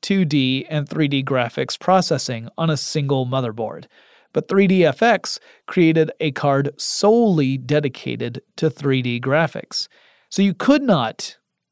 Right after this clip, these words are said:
just have a Voodoo graphics card in a computer and have that be your only graphics card and have that work. You actually had to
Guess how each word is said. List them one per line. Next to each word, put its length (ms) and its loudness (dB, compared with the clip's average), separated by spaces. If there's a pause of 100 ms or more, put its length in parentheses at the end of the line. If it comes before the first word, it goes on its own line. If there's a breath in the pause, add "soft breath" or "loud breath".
(120)
just 260 0
have 460 2
a 140 0
Voodoo 580 4
graphics 440 -2
card 380 -2
in 140 -6
a 60 -4
computer 460 -2
and 120 -6
have 160 -2
that 160 -2
be 80 -2
your 260 -2
only 400 2
graphics 420 -2
card 400 -10
and 140 -6
have 220 -2
that 180 -2
work. 320 -6 (380 loud breath)
You 120 2
actually 260 4
had 220 4
to 260 2